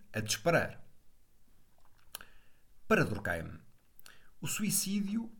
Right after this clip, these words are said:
é uma expressão dos problemas das sociedades ao nível da integração social e da regulação social. Quando há problemas sérios,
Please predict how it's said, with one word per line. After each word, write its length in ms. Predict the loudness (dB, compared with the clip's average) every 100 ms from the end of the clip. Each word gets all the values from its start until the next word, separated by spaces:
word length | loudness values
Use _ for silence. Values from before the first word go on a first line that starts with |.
| -2
é 380 | 4 4 4 0 -2
uma 140 | 2
expressão 800 | 2 2 0 2 4 6 6 2 -2 -6 -2
dos 160 | -2
problemas 720 | 2 2 4 4 4 4 2
das 160 | 0 -4
sociedades 800 | -2 0 4 4 4 -2 -10 -12 -16 -18 -20 -18 2
ao 140 | 6 8
nível 460 | 6 6 4 6
da 100 | 6
integração 760 | 6 6 4 2 2 0 0 0
social 800 | -4 -6 -4 -4 -2 -4 -6 -6 -6 -6 -4 4
e 80 |
da 140 | 6 8
regulação 840 | 6 4 4 4 4 2 2 0
social. 640 | 0 -2 -4 -8 -8 -14 -18 -18 -20 -20 -20 -20 -20 -20 -20 -4
Quando 180 | 2 6
há 60 | 6
problemas 640 | 6 4 6 4 4 2
sérios, 500 | 2 4 4 2 -6